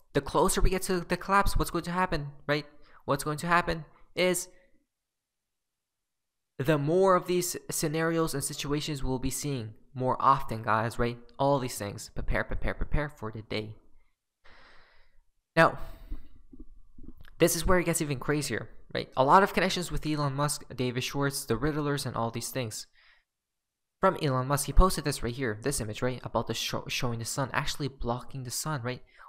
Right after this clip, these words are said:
Why did he, uh, post it at this, or took the picture at this, uh, specific angle?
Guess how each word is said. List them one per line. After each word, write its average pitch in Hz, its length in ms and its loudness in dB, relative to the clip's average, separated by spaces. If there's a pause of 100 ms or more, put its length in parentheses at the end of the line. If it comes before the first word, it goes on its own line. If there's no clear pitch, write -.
Why 131 180 8
did 175 120 2
he, 160 200 -2 (280)
uh, 117 180 2
post - 280 4
it - 100 -2
at 117 200 -4
this, 127 180 -4 (260)
or 127 160 -2 (560)
took - 200 -2
the 151 80 -4 (200)
picture - 360 10
at 120 160 0
this, - 200 -4 (220)
uh, 113 240 -2
specific - 560 -6
angle? 120 480 -6